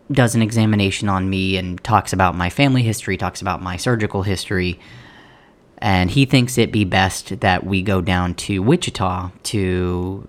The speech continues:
a specialist down there. It takes about six weeks, I think, for us to get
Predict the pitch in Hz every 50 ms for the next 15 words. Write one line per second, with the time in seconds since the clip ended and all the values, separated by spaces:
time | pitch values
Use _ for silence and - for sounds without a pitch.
0 | - - - 95 92 90 90 90 87 87 87 87 87 92 - - - 98 92 -
1 | 98 95 87 - - 95 90 87 85 85 82 82 87 - - - - - _ _
2 | _ 131 127 - _ _ _ - - - _ _ _ _ _ _ _ - _ _
3 | _ _ - - - _ _ _ _ _ _ _ _ - 135 127 - - 190 180
4 | 180 - - 127 123 110 104 - - - - 117 - - - 101 98 87 - -
5 | 101 98 - - 98 92 87 - - - - - - 101 90 80 90 87 - -
6 | - - 92 90 87 78 92 92 90 - -